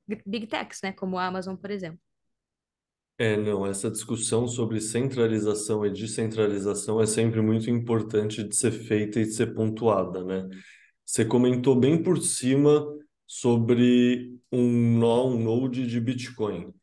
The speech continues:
Speaker 2: Como você caracterizaria mais um node de Bitcoin pra ficar bem marcado a diferença com o node de Ethereum, pro pessoal entender?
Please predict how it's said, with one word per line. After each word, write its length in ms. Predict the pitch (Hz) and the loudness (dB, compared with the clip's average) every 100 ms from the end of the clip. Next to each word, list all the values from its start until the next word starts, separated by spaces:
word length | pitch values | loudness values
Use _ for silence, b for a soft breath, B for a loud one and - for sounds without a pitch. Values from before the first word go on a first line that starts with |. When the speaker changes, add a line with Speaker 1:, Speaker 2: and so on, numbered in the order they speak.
| _ _ _ _ _ _ - | _ _ _ _ _ _ 0
Speaker 2:
Como 200 | 160 214 | 4 4
você 240 | 190 - | 4 2
caracterizaria 960 | - 135 127 117 123 117 104 110 110 110 | 2 4 4 4 2 4 4 4 6 4
mais 300 | 110 110 110 | 4 0 0
um 80 | |
node 340 | 110 110 107 107 | -2 -2 -2 -4
de 100 | 107 | -6
Bitcoin 500 | 107 107 - 113 110 | -6 -8 0 0 2
pra 100 | 113 | 0
ficar 220 | 107 117 | -2 -2
bem 180 | 107 127 | 0 2
marcado 580 | 143 127 107 113 110 110 | 2 0 0 2 2 0
a 40 | |
diferença 720 | 104 107 - 107 104 107 110 | -4 -6 0 2 2 -2 -6
com 160 | - 107 | -4 -2
o 40 | |
node 360 | 107 104 101 101 | 2 2 2 -2
de 100 | 104 | -4
Ethereum, 500 | 104 107 98 95 95 | -2 -2 -4 -6 -10
pro 140 | 98 | -8
pessoal 340 | - 98 104 101 | -8 -4 -2 -2
entender? 520 | 101 104 101 95 | -2 -4 -4 -4